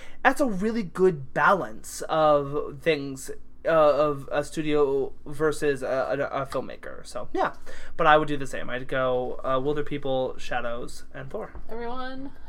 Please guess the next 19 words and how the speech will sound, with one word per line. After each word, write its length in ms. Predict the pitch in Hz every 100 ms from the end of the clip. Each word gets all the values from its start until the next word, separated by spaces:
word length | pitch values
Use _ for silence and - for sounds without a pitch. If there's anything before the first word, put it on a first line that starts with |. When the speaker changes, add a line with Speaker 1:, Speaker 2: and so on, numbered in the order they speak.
| -
Speaker 2:
I 60 |
just 200 | 427 440
want 200 | 392 339
everyone 340 | 277 254 254 240
to 140 | 233
remember 560 | 226 247 294 330 320 302
I 340 | 233 240 254 240
am 380 | 240 226 226 220
right. 240 | 196 190 - - - - - - - -
Speaker 1:
I 100 | 170
mean, 100 | 208
that's, 220 | 285 -
that's 260 | - 285 294
been 160 | 302
the 80 | 254
theme 180 | 240 247
of 80 | 196
this 140 | 175
episode. 340 | 190 165 -